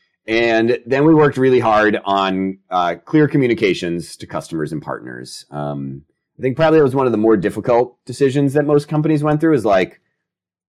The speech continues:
"Do I add my voice to this right now? Like, do I actually communicate with my customers and say, you know, 'We're thinking about you and here's what we're doing to try and help'? Or is that just gonna be, you know, kind of viewed as, uh,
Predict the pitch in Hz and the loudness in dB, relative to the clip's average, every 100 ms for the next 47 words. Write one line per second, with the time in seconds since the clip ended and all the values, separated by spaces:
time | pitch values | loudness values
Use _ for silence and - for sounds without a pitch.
0 | _ - 120 120 113 123 131 98 113 120 | _ -4 0 2 2 2 0 2 0 -2
1 | 143 147 147 151 151 156 156 156 160 151 | -2 -2 -2 -2 -2 -2 -4 -6 -8 -16
2 | _ _ _ 104 98 107 104 101 104 107 | _ _ _ -4 -2 0 2 2 0 -2
3 | - 117 110 98 101 101 104 110 110 110 | -2 0 2 0 -2 -2 0 0 0 0
4 | 98 95 - _ _ _ _ _ _ 98 | -2 -2 -6 _ _ _ _ _ _ -8
5 | - 95 - 113 123 110 98 101 98 95 | -6 -8 -4 0 2 0 -2 -2 0 0
6 | 98 98 90 92 101 98 98 95 80 101 | 0 -2 -2 -2 -4 -4 -2 -2 0 -2
7 | 95 98 92 90 90 95 90 82 90 82 | 0 -2 -2 -4 -2 -2 -4 -6 -6 -6
8 | 85 113 135 - 98 101 95 90 87 82 | 0 0 0 -2 0 2 2 0 -2 -2
9 | 92 - 87 82 85 85 82 - _ _ | -4 -4 -4 -2 0 0 -4 -8 _ _
10 | _ - 85 82 92 85 78 90 90 87 | _ -6 -6 -4 -4 -4 -4 -2 0 0
11 | 82 80 85 80 78 78 76 | -2 -6 -6 -2 0 -2 -4